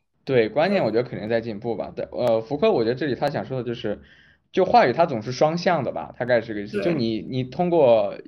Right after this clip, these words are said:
Speaker 1: 医学对这个同性恋范畴的规定，你既可以说你是同性恋，你该死，你会干这个，你会干那个，但你也可以通过这个去反抗，“哎，我是同性恋，所以你不应该歧视我，对吧？我有这个医学上的这个怎么怎么样。”
Speaker 2: 对。
Speaker 1: 对。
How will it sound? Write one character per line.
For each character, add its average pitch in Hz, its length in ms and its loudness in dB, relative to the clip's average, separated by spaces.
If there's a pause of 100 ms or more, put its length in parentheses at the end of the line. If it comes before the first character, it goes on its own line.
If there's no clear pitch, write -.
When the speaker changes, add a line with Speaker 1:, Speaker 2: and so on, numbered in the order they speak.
Speaker 1:
医 147 120 -8
学 127 220 0
对 117 380 0
这 127 180 -6
个 104 360 0
同 113 160 -8
性 131 120 -6
恋 131 140 -2
范 131 160 -2
畴 107 40 -6
的 107 80 -4
规 117 140 -4
定， 117 160 -6
你 101 40 -6
既 123 120 -6
可 127 140 -8
以 113 100 -4
说 110 260 0 (360)
你 107 100 -6
是 123 80 -2
同 113 180 -4
性 127 140 -4
恋， 113 400 0
你 101 120 -8
该 117 180 2
死， 71 480 -12
你 101 80 -10
会 113 180 -2
干 113 240 -2
这 117 140 -4
个， 98 100 -8
你 82 80 -14
会 95 140 -8
干 107 220 -6
那 104 100 -12
个， 90 120 -12
但 117 220 -4
你 110 40 -6
也 104 100 -4
可 110 160 -8
以 92 340 -10 (240)
通 131 140 -6
过 110 100 -2
这 110 80 -4
个 101 140 -8
去 - 160 -12
反 - 180 -10
抗 107 140 -8
，“哎， 113 160 0
我 120 200 -6
是 143 200 -6
同 92 180 -12
性 107 140 -8
恋， 110 200 -6
所 110 200 -8
以 110 60 -6
你 98 140 -8
不 123 160 -4
应 101 80 -6
该 90 140 -8
歧 78 160 -14
视 - 160 -14
我， - 140 -14
对 92 80 -6
吧？ 90 160 -8
我 104 120 -2
有 92 120 -4
这 92 120 -10
个 - 160 -12 (280)
医 110 120 -6
学 95 200 -6
上 92 180 -8
的 92 80 -10
这 92 100 -12
个 82 140 -12
怎 82 140 -18
么 - 100 -16
怎 - 100 -20
么 - 100 -18
样。” - 20 -6
Speaker 2:
对。 202 320 -2 (160)
Speaker 1:
对。 - 200 -14